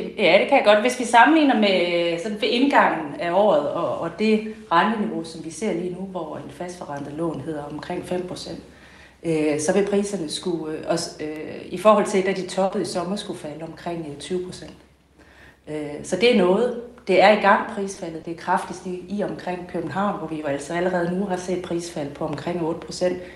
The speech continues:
nogle steder i byen mere. Øh, noget mindre afmål på landsplan, hvor priserne, øh, er faldet en tre fire procent.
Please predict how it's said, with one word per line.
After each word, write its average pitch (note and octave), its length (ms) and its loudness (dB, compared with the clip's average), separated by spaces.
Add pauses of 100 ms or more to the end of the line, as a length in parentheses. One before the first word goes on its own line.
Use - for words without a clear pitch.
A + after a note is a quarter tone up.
(120)
nogle F#3 240 0
steder E3+ 260 0
i E3+ 100 -2
byen E3+ 240 0
mere. F#3 300 -2 (520)
Øh, D#3+ 300 -4
noget G#3 240 8
mindre G#3 280 4
afmål F3 540 4
på E3 140 -2
landsplan, E3+ 520 -4
hvor D#3 140 -8
priserne, F3 540 -6 (560)
øh, D3 720 -4
er - 60 -6
faldet E3 360 2
en C#3 60 -2
tre D#3+ 160 -4
fire F#3 220 -2
procent. E3 480 -8